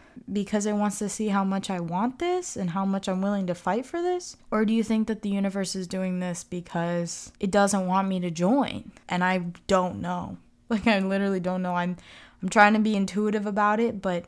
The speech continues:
if I truly am honest with myself, egos aside, I want this.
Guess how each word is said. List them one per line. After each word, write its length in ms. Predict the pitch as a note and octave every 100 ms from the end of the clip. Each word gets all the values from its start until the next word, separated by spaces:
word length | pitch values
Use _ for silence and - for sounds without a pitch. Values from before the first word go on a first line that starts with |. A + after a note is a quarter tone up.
| -
if 240 | - G#3 G3+
I 160 | G3
truly 400 | G3 - A3+ A#3
am 100 | G#3+
honest 280 | G3 F#3+ G3+
with 120 | A#3
myself, 520 | A#3 A#3 A#3 A3+ A3+ - _
egos 420 | A#3 B3 C4 B3+
aside, 520 | A3+ G3 F#3+ F3+ E3+ D#3 - -
I 120 | F#3 F3+
want 400 | F3+ F3 E3 -
this. 480 | C#3 - - -